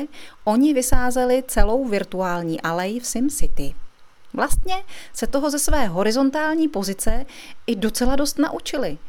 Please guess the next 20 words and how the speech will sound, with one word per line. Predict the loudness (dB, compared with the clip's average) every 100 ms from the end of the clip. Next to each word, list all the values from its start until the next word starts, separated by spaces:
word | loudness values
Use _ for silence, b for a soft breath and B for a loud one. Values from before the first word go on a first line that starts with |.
| B B -6
Kromě | -2 -2 -2
angličtiny | -4 -4 -4 -6 -6 -4
slovem, | 2 2 2 0 -4 -8 -10
nikoli | -6 -2 -2
písmem, | -2 0 2 2 0 -8 B B B B
si | -2 2
jednou, | 4 2 2 -2 -4 -6
až | -6 -4
je | -4
vykopneme | -2 -4 0 2 2 2
z |
mama | 0 -2
hotelu, | -4 -4 -4 -4 -8 B B -10
složí | 4 4 4 2
krabice | 0 2 2 2
do | 2
stěhováku | 2 2 0 2 0 0
nebývale | 0 0 0 -2 2 2 2
ekonomickým | 0 -4 -2 -2 -4 -6 -6
způsobem. | -6 -6 -4 0 0 0 -6